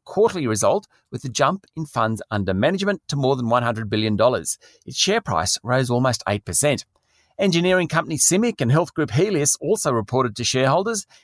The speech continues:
and ended up with much higher share prices at the end of the day.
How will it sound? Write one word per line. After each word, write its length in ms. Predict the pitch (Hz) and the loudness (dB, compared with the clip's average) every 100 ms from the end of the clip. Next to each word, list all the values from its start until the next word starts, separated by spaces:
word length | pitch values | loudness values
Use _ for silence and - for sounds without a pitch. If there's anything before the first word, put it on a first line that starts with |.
| - | -6
and 140 | 135 | 0
ended 320 | 139 160 143 135 | 2 0 0 0
up 160 | - - | 0 -6
with 140 | 110 | -6
much 280 | 110 156 - | -2 -2 -2
higher 280 | 139 147 131 | 0 0 0
share 240 | - 151 | 0 -2
prices 420 | 135 139 151 139 | 2 0 0 -4
at 120 | 135 | -6
the 100 | 101 | -4
end 100 | 139 | -4
of 60 | 139 | -4
the 80 | 123 | -2
day. 300 | 98 78 | 0 -2